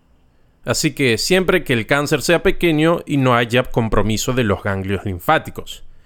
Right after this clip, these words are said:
Y Lana tenía un tipo de cáncer de mama no invasivo que sabemos, en particular, que no se propaga a los ganglios. Desde hace mucho tiempo sabemos que cuando se tiene un cáncer así,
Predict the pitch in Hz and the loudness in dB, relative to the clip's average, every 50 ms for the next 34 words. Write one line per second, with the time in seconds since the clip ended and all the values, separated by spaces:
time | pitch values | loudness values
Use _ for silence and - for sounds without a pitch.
0 | - - - - - - - - 160 175 175 180 185 180 - 151 139 147 156 147 | -20 -20 -20 -20 -20 -12 -6 -2 2 4 4 4 4 4 2 2 2 2 2 2
1 | 135 - 156 151 - - 117 127 127 - - 113 113 117 107 - 120 113 117 123 | 0 0 -2 -2 0 0 2 2 2 0 0 0 0 0 0 -2 -2 0 0 0
2 | 120 117 117 117 120 123 120 131 160 175 170 170 165 151 135 127 - - 127 123 | 0 0 0 2 0 0 0 2 2 4 4 4 4 4 2 2 0 0 -2 -2
3 | 120 127 123 - - 107 - - 107 101 104 113 110 104 101 110 107 - - - | 0 0 -2 -2 -4 -8 -4 -2 -2 0 0 0 0 0 0 -2 -4 -6 -8 -14
4 | - - - 120 113 98 107 123 131 - 139 139 156 147 139 113 107 120 117 - | -10 -6 -4 -4 -2 -2 -2 -4 -4 -6 -4 0 2 4 4 4 2 0 -2 -6
5 | - - - - - - - - 156 156 165 - - 165 - - 131 117 - - | -10 -20 -20 -20 -20 -10 -6 -2 0 0 0 2 0 0 2 2 0 2 2 2
6 | 107 104 104 107 107 104 101 98 95 85 98 113 139 147 123 104 92 87 82 - | 2 2 4 4 4 2 2 2 0 -2 0 0 2 2 0 -2 -4 -6 -8 -8
7 | - - - - - - - - - - - _ _ _ _ _ _ _ _ _ | -10 -12 -14 -14 -16 -20 -20 -20 -20 -20 -20 _ _ _ _ _ _ _ _ _
8 | _ _ _ _ _ - - 123 113 - 120 123 147 180 - - 165 165 180 185 | _ _ _ _ _ -8 -4 -2 -2 2 2 2 2 2 2 2 2 2 0 0
9 | - 180 165 - 143 156 156 147 151 147 - - 120 113 113 117 127 127 - - | 0 0 0 2 2 2 2 2 2 0 0 2 2 2 2 2 0 0 -2 -2
10 | 110 - - 104 101 98 95 95 - - 107 - - 131 143 156 156 143 - 135 | -4 -4 -2 -2 0 0 -2 -4 -6 -6 -8 -6 -4 -2 -2 -2 -2 -2 0 0
11 | 131 143 143 - - 143 147 139 - - 117 110 107 113 - | 2 2 2 0 0 2 2 0 0 0 -2 -2 -2 -2 -6